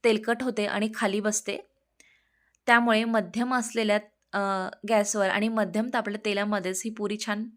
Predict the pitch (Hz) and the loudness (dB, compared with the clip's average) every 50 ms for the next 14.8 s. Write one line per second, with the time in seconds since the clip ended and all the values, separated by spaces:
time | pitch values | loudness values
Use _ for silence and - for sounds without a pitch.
0 | _ _ _ _ _ - - 208 - - - - - 233 220 214 214 226 233 247 | _ _ _ _ _ -4 -2 -2 -2 -2 -6 -2 2 2 4 4 4 2 2 0
1 | 247 220 208 208 220 202 190 175 180 196 214 285 - - - - - - - - | -2 -2 -2 -2 0 0 0 0 -2 -4 -8 -8 -10 -16 -20 -20 -20 -20 -20 -10
2 | - - 233 254 - 254 214 - - 262 285 277 - 269 262 247 262 262 262 202 | -4 -2 -2 0 0 -2 -4 -2 -2 -2 -2 -2 -2 0 0 0 0 -2 -2 0
3 | 233 233 208 220 214 208 214 214 208 208 208 196 185 180 190 - - 220 214 214 | 0 2 2 2 2 2 2 0 0 0 -2 -2 -4 -6 -8 -8 -4 -4 -2 0
4 | - 240 233 - - 240 208 226 220 233 220 196 196 190 - 190 190 196 202 202 | -2 -2 -2 -2 -4 -2 -2 -2 -2 -2 -2 -4 -2 -2 -2 -2 -2 -2 -2 -4
5 | 220 220 220 185 180 - - _ - - - - - - - - 247 240 - - | -4 -4 -4 -6 -6 -8 -10 _ -20 -20 -20 -20 -20 -12 -8 -8 -8 -8 -6 0
6 | 269 247 254 254 - - 262 247 233 233 233 220 233 220 226 233 214 214 226 220 | 2 2 2 2 0 -6 -4 -2 -2 -2 -2 -2 -2 -2 -2 -2 -4 -2 -2 0
7 | 208 208 208 208 202 208 202 208 202 180 170 - 202 196 190 190 185 - - _ | -2 -2 -2 -2 -2 0 0 0 0 0 0 0 -4 -4 -4 -4 -8 -8 -10 _
8 | _ _ - - - - - _ _ - 247 233 226 226 - 262 294 294 - - | _ _ -20 -20 -20 -20 -20 _ _ -2 -2 -2 -2 -2 -2 -2 -2 -2 -4 -8
9 | 269 254 247 240 240 226 226 226 196 208 214 240 226 - - - 240 208 208 214 | -4 -2 0 2 2 2 0 -2 -4 -4 -4 -6 -10 -14 -12 -8 -4 0 4 4
10 | 220 233 226 247 233 226 214 202 185 190 185 185 - - _ - 202 196 - 226 | 4 4 4 2 2 2 2 2 2 0 -2 -6 -8 -12 _ -8 -6 -4 -4 -2
11 | 214 240 214 214 208 214 214 214 - 208 202 190 180 170 165 185 190 - 220 214 | -2 -2 -2 0 0 0 0 0 -4 -4 -4 -4 -4 -6 -8 -10 -8 -4 -4 -4
12 | 208 214 - 240 240 240 247 233 226 226 214 226 220 196 202 208 202 202 196 - | -4 -4 -8 -8 -4 -4 -4 -2 -2 -4 -2 -2 -4 -2 -2 -2 -2 -2 -2 -4
13 | 220 226 226 - - - - - - - _ _ _ - 240 240 226 233 240 220 | -4 -6 -6 -8 -20 -20 -20 -20 -20 -20 _ _ _ 0 4 6 6 6 6 6
14 | 240 240 240 233 220 233 208 196 196 202 202 214 190 180 175 | 2 0 0 0 0 2 2 2 2 0 0 -2 -2 -4 -4